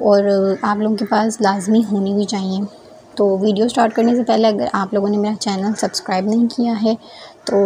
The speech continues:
प्लीज़ मेरा चैनल लाजमी सब्सक्राइब कर लीजिएगा, और अगर आपने मेरा चैनल सब्सक्राइब कर लिया है तो thank you so much। तो चलिए वीडियो को स्टार्ट करते हैं। वीडियो को स्टार्ट करने से पहले मैं आपको बता दूं कि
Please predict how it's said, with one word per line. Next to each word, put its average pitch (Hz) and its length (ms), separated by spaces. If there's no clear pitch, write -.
प्लीज़ 208 340
मेरा 247 120
चैनल 220 300
लाजमी 202 360
सब्सक्राइब 240 500
कर 220 100
लीजिएगा, 208 640
और 202 220
अगर 190 180
आपने 196 240
मेरा 208 160
चैनल 208 280
सब्सक्राइब 202 440
कर 214 140
लिया 202 220
है 233 180
तो 185 180
thank 190 260
you 196 120
so 190 180
much। 254 320
तो 190 360
चलिए 202 320
वीडियो 202 320
को 220 140
स्टार्ट 190 320
करते 196 220
हैं। 262 140
वीडियो 208 420
को 240 100
स्टार्ट 202 320
करने 220 360
से 214 180
पहले 208 240
मैं 214 120
आपको 202 200
बता 214 220
दूं 220 180
कि 233 240